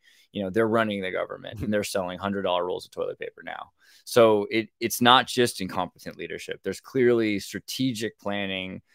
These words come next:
that's allowing for things like this to happen. My prediction or my hypothesis is that they are removing the mass manufactured quantity agriculture systems to replace them with selective alternatives to monocropping, which some of us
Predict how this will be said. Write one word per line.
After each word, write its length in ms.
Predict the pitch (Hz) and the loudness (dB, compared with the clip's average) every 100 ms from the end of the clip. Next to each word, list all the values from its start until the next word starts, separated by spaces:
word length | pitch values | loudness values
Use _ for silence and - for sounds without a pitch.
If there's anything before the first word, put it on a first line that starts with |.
| _ _ - | _ _ -2
that's 320 | 110 101 - | 0 0 -2
allowing 440 | 107 104 104 104 | 0 2 2 -2
for 120 | - | -4
things 300 | 92 95 95 | -6 -4 -4
like 120 | 90 87 | -6 -6
this 180 | 87 | -8
to 80 | - | -6
happen. 580 | 101 139 143 143 127 120 _ _ _ | 0 4 4 4 0 0 _ _ _
My 280 | 113 123 156 | 6 8 8
prediction 720 | 190 170 110 - 95 90 87 | 6 2 2 0 -6 -6 -6
or 120 | - | -2
my 120 | 104 98 | -2 -2
hypothesis 800 | 98 101 101 104 117 90 90 - | -2 0 0 -2 -8 -6 -8 -6
is 320 | 92 87 - | -4 -4 -4
that 280 | 82 85 - - _ | -4 -4 -6 -20 _
they 160 | 104 110 | 0 2
are 140 | 110 | 2
removing 800 | 104 107 107 113 123 131 131 127 104 | 2 0 0 0 0 0 -2 -4 -6
the 180 | 101 | -6
mass 460 | 95 95 98 107 - | -4 -4 -4 -6 -4
manufactured 800 | 113 107 101 - 98 92 - 87 | -4 -4 -4 -2 -2 -2 -8 -12
quantity 840 | _ 95 95 107 110 - 123 123 120 | _ -6 -6 -6 -8 -8 -6 -6 -6
agriculture 720 | 98 98 98 - 90 - 90 | -6 -6 -8 -8 -8 -8 -14
systems 420 | - 85 92 85 | -12 -12 -12 -14
to 100 | - | -10
replace 400 | 90 - 92 95 | -10 -6 -6 -6
them 180 | - 92 | -8 -8
with 100 | 90 | -8
selective 680 | - 90 90 92 - 95 92 - - - | -8 -4 -4 -4 -4 -4 -4 -12 -18 -4
alternatives 560 | 98 - 104 101 98 - | -4 -2 -4 -2 -4 -6
to 80 | 92 | -4
monocropping, 760 | 90 92 90 87 90 - - | -4 -4 -2 -2 -2 -6 -6
which 160 | 98 - | -6 -2
some 220 | 117 120 | 0 2
of 120 | 131 | 4
us 280 | 117 104 | 4 4